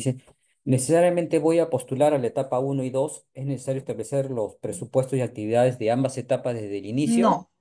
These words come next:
Speaker 2: solo de la etapa a la que postula y la etapa dos es por default, nosotros ya lo, ajá, o sea, se va a agregar, si estás postulando por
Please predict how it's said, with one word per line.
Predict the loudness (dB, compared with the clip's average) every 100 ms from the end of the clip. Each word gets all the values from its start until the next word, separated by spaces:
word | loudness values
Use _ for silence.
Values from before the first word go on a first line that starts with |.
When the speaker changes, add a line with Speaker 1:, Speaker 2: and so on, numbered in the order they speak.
| _
Speaker 2:
solo | _ -10 0 2 4 2
de | 2
la | 0
etapa | 0 -2 0
a |
la | -6 -6
que | -10
postula | -10 -10 -6 -4 -2 -4 -8 -8
y | -6 -4
la | -4
etapa | -4 -2 -2 0 0 0
dos | 0 -2 -2
es | -8 -4
por | -4 -2
default, | -6 -4 -2 -2
nosotros | -6 -8 -8 -6 -4
ya | -4
lo, | -4 -6 -8 -10 _ -12
ajá, | -12 -6 -6
o |
sea, | -2 -2
se | 0
va | 2
a |
agregar, | 2 2 2 0 -4 _ _ _
si | -8 -6
estás | -2 -4
postulando | -2 -4 -4 -4 0 0 0 -4
por | -6 -4 -2 -2 -6